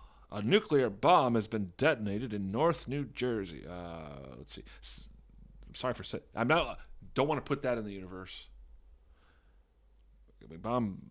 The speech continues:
somewhere further away from me, right? It's all about me. Me. Cyber attacks hit Ukrainian border. I'm sorry.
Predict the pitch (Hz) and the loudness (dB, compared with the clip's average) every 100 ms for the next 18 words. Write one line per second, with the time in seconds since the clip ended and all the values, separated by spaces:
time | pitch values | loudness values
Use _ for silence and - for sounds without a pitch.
0 | - - - 110 92 - 113 104 98 101 | -16 -6 -4 -2 -2 0 0 0 0 -2
1 | - 80 87 104 135 131 98 87 98 113 | -6 -8 -4 0 2 2 0 -4 -4 -4
2 | - 147 135 117 113 117 143 151 147 135 | -2 0 2 0 -2 -4 -4 -2 -2 -2
3 | 110 85 - - _ - - - - 175 | -4 -8 -16 -20 _ -20 -20 -20 -8 -2
4 | 190 180 156 143 123 104 - - - - | 0 0 0 0 -2 -6 -12 -18 -8 4
5 | 185 196 175 - 165 165 - 196 151 151 | 8 10 8 8 6 6 6 6 6 2
6 | - 190 202 214 196 180 175 160 - _ | 2 2 4 6 6 4 2 -2 -8 _
7 | _ _ - 185 202 185 110 - _ _ | _ _ -2 4 6 4 2 -4 _ _
8 | _ _ _ _ _ _ _ _ _ _ | _ _ _ _ _ _ _ _ _ _
9 | _ - 113 98 | _ -4 -2 -2